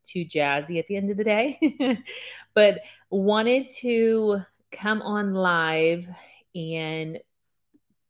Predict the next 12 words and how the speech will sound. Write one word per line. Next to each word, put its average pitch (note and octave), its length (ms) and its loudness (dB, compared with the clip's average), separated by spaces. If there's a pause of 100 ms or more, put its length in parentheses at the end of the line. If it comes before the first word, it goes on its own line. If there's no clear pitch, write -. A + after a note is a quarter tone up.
(1160)
just - 240 -8
chit - 200 -10
chat - 260 -10
with - 220 -10
you. B2 200 -8
So F3 500 2 (1800)
let G3+ 300 -4
me D#4+ 240 -4
see. E3 800 -8
So A3+ 240 -2
for G#3+ 220 -6
today, A3+ 840 2